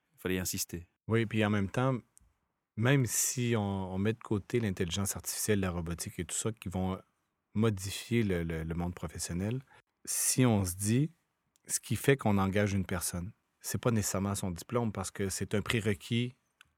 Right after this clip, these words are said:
Speaker 2: même, euh, dans certains cas, puis de moins en moins, mais si on revient de, de dix ans, euh, environ,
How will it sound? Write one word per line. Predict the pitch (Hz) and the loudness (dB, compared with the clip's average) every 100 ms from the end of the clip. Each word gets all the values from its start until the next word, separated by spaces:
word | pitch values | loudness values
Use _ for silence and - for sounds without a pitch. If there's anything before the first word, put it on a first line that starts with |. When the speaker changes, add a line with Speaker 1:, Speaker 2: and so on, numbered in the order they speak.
| _ _ | _ _
Speaker 2:
même, | 110 135 135 | 2 6 6
euh, | 104 95 | 4 4
dans | 101 | 2
certains | 98 110 - 107 | 2 0 2 0
cas, | - 110 113 165 | 2 4 4 2
puis | - | -2
de | 95 117 107 | -4 0 4
moins | 110 117 110 | 4 4 4
en | 104 | 4
moins, | 107 135 | 4 2
mais | 110 95 92 | 2 0 -2
si | 92 - | -6 -2
on | 120 | 0
revient | 101 107 131 | 0 0 2
de, | 113 98 | 4 2
de | 98 | 2
dix | 90 95 107 | 0 0 2
ans, | 117 117 92 | 2 2 0
euh, | 92 | -2
environ, | 92 90 87 95 | -4 -2 -2 -4